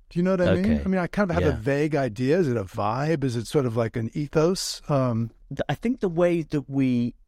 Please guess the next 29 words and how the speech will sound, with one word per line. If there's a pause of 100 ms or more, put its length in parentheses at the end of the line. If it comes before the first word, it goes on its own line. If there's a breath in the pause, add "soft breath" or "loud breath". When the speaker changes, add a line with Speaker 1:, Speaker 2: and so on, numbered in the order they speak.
Speaker 2:
describe
it
is
that,
very
simply,
the
top
line
is
that (720)
almost
every
business
organization,
could
be
a
school,
could
be
a (540)
church,
it
could
be
a (260)
theater
company,